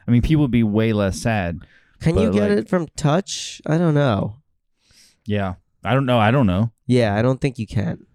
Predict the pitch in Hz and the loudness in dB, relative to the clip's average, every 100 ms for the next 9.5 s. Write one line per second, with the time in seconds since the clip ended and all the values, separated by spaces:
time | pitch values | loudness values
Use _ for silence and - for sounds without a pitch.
0 | _ _ 95 87 92 92 87 - 107 101 | _ _ -2 0 0 -4 -6 -4 -2 0
1 | 98 90 90 101 87 90 90 - 95 - | 0 -2 -4 -6 -6 -6 -6 -4 -4 -6
2 | 104 - - 175 143 - 147 - 139 151 | -8 -2 0 0 -2 0 0 2 4 4
3 | 160 147 131 - 139 - - - - - | 2 0 -2 -2 -4 -4 -6 -8 -12 -10
4 | - 127 117 127 139 - 131 123 120 113 | 0 2 2 0 0 0 0 0 -2 -2
5 | 107 98 92 98 - - 214 185 185 190 | 0 0 0 2 0 2 2 2 2 0
6 | - 180 180 175 165 151 160 156 135 143 | 0 0 2 0 2 4 6 4 2 0
7 | 147 156 131 127 127 117 - - 120 107 | 2 0 0 0 0 -2 -4 -2 0 0
8 | - 120 107 98 - 107 101 101 104 - | -2 -2 0 0 0 0 0 0 0 -2
9 | 127 - 101 127 | -2 -2 -4 -4